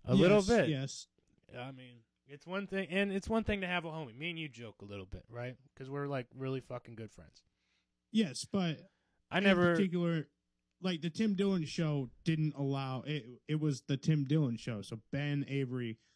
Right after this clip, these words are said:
Speaker 2: couldn't insult back.
Speaker 1: Right.
Speaker 2: You know what I mean? Like,
Speaker 1: And when he
Speaker 2: there was
Speaker 1: started to, oh my God, did it start
Speaker 2: Yeah.
Speaker 1: to get really intense. Now, I'm saying there's a difference between me and you making a,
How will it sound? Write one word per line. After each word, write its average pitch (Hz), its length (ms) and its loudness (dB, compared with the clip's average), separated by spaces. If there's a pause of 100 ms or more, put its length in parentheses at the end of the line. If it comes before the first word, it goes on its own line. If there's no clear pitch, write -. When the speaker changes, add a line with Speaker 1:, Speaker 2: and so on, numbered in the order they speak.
(360)
Speaker 2:
couldn't 147 280 0
insult 135 560 -4
back. 107 320 -12 (640)
Speaker 1:
Right. 104 340 -8
Speaker 2:
You 135 120 0
know 127 100 0
what 123 80 0
I 120 40 0
mean? 117 280 0
Like, 123 160 -2
Speaker 1:
And 156 80 2
when 160 140 4
he 156 100 0
Speaker 2:
there 143 80 0
was 143 80 2
Speaker 1:
started 175 360 2
to, 208 340 -4 (140)
oh 131 200 -8
my 131 280 -8
God, 127 400 -12 (360)
did 107 100 -16
it 113 80 -16
start 117 240 -10
Speaker 2:
Yeah. 131 160 -2
Speaker 1:
to 120 60 -8
get 117 140 -10
really 113 340 -6
intense. 107 460 -12 (580)
Now, 131 120 -4
I'm 135 120 -6
saying 190 240 -4
there's 139 200 -8
a 135 60 -18
difference 151 400 -18
between 139 360 -18
me 160 160 -8
and 160 80 -8
you 170 120 -6
making 147 360 -6
a, 120 140 -8